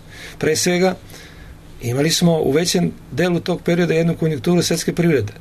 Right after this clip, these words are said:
Dakle, imali smo priliku da prodajemo neku svoju robu, pre svega na tržištu Evropske unije.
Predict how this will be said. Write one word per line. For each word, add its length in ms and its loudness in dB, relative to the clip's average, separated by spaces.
Dakle, 240 -6
imali 220 2
smo 220 2
priliku 500 2
da 140 2
prodajemo 420 2
neku 220 -2
svoju 220 2
robu, 260 2
pre 160 -2
svega 220 0
na 60 0
tržištu 300 -2
Evropske 340 -2
unije. 220 2